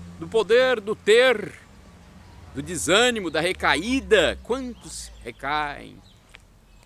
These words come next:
Temos que vencer. Não podemos recair. Professar a fé é fundar-se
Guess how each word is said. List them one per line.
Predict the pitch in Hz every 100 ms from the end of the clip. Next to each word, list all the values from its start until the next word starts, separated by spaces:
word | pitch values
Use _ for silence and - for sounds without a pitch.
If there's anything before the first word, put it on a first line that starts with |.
| - -
Temos | - -
que |
vencer. | 233 254 - 190 226 294 294 - - - - - _ - - - - - - - - - _ _
Não | 151 233
podemos | 277 190 285 302 185
recair. | 175 131 110 107 80 - _ _ - - _ _ _ -
Professar | - 240 - 233
a | -
fé | - - 156 254 - - - - - - - - - - - _ _ -
é | 160 208 233
fundar-se | - - 226 170 120 190 220 196 - - 110